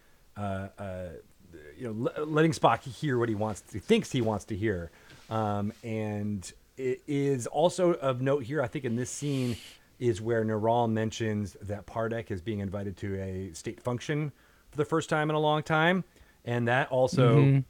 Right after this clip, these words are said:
Speaker 1: clued me in a little bit, being like, hmm, there's ulterior motives here. Like maybe, maybe there's, uh, a, a,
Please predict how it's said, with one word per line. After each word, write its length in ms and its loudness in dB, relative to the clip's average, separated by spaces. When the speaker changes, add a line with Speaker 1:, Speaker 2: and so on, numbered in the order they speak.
Speaker 1:
clued 400 0
me 200 0
in 80 0
a 40 0
little 180 2
bit, 140 2
being 200 0
like, 160 -2
hmm, 360 -2
there's 220 0
ulterior 480 0
motives 340 -2
here. 280 -4
Like 140 -6
maybe, 360 -4
maybe 180 -2
there's, 600 -4
uh, 400 -8
a, 60 -8
a, 280 -10